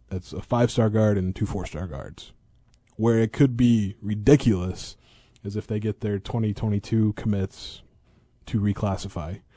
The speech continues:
both of which could. Um, so that would be adding, uh, the best player in the country, regardless of class,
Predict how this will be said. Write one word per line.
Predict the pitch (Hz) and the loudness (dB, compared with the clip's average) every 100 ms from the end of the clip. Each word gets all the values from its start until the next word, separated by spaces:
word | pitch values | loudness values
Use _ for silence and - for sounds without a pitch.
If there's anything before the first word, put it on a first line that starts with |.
| _ _ _ _ | _ _ _ _
both | 160 160 | 8 10
of | 143 | 10
which | 131 120 - - - | 6 4 -4 -12 0
could. | 147 90 - - _ _ | 4 4 0 -20 _ _
Um, | 95 90 85 87 _ _ _ _ _ - | -8 -6 -8 -10 _ _ _ _ _ -16
so | - | -8
that | 101 | -4
would | 101 95 - | -4 -6 2
be | 147 131 | 6 8
adding, | 135 135 120 104 - _ _ - | 8 8 6 2 -6 _ _ -10
uh, | 98 90 95 - _ _ - | -8 -6 -8 -10 _ _ -6
the | 113 | -2
best | 110 120 - | 2 2 4
player | 127 117 | 6 6
in | 107 | 4
the | 107 | 2
country, | 123 - 110 | 0 2 -2
regardless | 107 107 120 117 - | 0 2 2 2 -2
of | 98 | -8
class, | 101 92 98 - - | -6 -6 -8 -10 -16